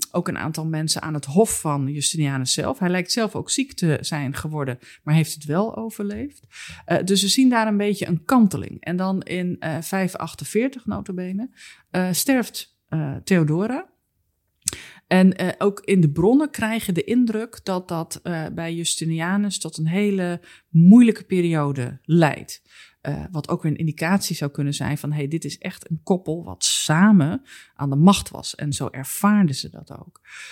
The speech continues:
Ehm, en hij, hij lijkt zich nog iets meer terug te trekken, letterlijk in zijn paleis. Hij is sowieso niet veel op reis geweest, eh, tijdens zijn regeerperiode. Dat liet hij vooral aan anderen over. Dus hij, hij was ook echt in die zin wel iemand die, eh, nou ja,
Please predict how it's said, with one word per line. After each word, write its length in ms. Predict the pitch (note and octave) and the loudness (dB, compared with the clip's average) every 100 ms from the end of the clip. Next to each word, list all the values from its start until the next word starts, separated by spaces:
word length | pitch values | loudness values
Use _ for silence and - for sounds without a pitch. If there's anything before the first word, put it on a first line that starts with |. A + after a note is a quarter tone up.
| - - | -20 -10
Ehm, 440 | - D#3+ D3+ D3 C#3+ - | 0 2 2 0 -6 -6
en 200 | E3+ F3+ | 2 2
hij, 160 | - E3+ | 2 -6
hij 180 | - F#3+ | -2 0
lijkt 280 | G3 A#3 A#3 | 2 0 0
zich 180 | G3+ - | -2 2
nog 260 | F#3 E3+ | 0 0
iets 220 | - G#3+ F#3 | -6 -2 2
meer 240 | G#3 G3 | 2 0
terug 320 | - A#3 - | -2 -2 -4
te 120 | - | -8
trekken, 420 | F3+ F#3 F3 D#3 D3 | -6 -4 -4 -4 -2
letterlijk 440 | F#3+ G#3+ G3 D#3 | -2 -2 -4 -6
in 180 | - E3+ | -6 -6
zijn 200 | D3+ C#3+ | -4 -6
paleis. 640 | C#3+ C3 D3 D#4+ F4 - | -4 -2 -2 -2 -6 -12
Hij 200 | - - - F#3+ - | -16 -16 -16 -20 -14
is 220 | - - | -8 -6
sowieso 360 | - D#3+ - | -6 -8 0
niet 180 | F#3+ F#3+ | 2 2
veel 260 | - F#3 G3 | 0 -2 0
op 160 | - F#3 | -4 -6
reis 300 | F3+ F#3 - | -4 -4 -6
geweest, 540 | F#3 F3+ F#3 - - - - - - | -6 -4 -4 -8 -12 -20 -20 -20 -18
eh, 220 | - E3+ E3+ | -2 0 0
tijdens 420 | E3+ F3 F#3 F3+ | -2 0 2 0
zijn 240 | F3 F3 | -2 -4
regeerperiode. 880 | E3+ F3+ F3 F3 E3+ E3+ E3 E3+ G3+ | -4 -4 -6 -4 -4 -4 -4 -4 -4
Dat 160 | F#3 - | -6 -14
liet 140 | - | -16
hij 100 | D#3 | -12
vooral 220 | E3+ F3 | -8 -4
aan 140 | F#3+ - | -4 -4
anderen 300 | A3 A3 - | -6 -6 -6
over. 360 | G#3+ A3 A3 | -8 -8 -10
Dus 140 | F3+ E3 | -8 -6
hij, 100 | D#3+ | -8
hij 180 | D#3+ E3 | -8 -8
was 160 | D#3+ - | -10 -10
ook 60 | |
echt 200 | - - | -14 -4
in 80 | D#3+ | 0
die 120 | F3+ | 0
zin 140 | G3+ F3 | -2 -4
wel 180 | D#3 | -4
iemand 300 | D3+ E3+ D3+ | -4 -4 -4
die, 260 | D#3 D#3 - | -8 -10 -12
eh, 100 | - | -12
nou 160 | - D3 | -8 -6
ja, 140 | - | -8